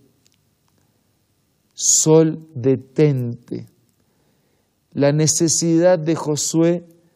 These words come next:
de cumplir el pedido que le habían hecho, de ser solidario,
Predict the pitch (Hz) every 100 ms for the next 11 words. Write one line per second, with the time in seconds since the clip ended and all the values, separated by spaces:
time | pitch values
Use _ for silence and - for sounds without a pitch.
0 | _ _ _ _ 135 143 143 151 147 139
1 | 175 190 175 - 160 156 170 156 143 143
2 | 143 156 156 165 160 160 139 135 127 165
3 | 156 - 151 143 147 156 160 147 147 120